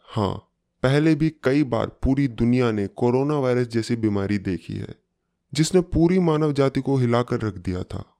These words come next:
और करोड़ों लोगों की जान ली थी। आज से तकरीबन सौ साल पहले भी इसी तरह की एक महामारी फैली थी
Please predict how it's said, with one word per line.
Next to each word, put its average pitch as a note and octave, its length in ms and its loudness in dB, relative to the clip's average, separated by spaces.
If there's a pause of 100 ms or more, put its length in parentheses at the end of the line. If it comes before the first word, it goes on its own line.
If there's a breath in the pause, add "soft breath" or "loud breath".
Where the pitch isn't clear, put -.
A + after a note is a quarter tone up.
और A2 220 -4
करोड़ों C#3 380 4
लोगों B2 260 2
की A#2+ 140 -4
जान G2 360 -2
ली F2+ 120 -6
थी। - 240 -14 (640)
आज E3+ 180 4
से G3 180 -4
तकरीबन F#3 600 -2
सौ E3 340 0
साल F3+ 260 0 (140)
पहले B2+ 340 2
भी G#2+ 180 -6 (220)
इसी C#3 260 -6
तरह D3+ 280 -2
की D#3 160 -4
एक D3+ 200 -4
महामारी A2+ 520 -4
फैली F#2 340 -4
थी - 220 -12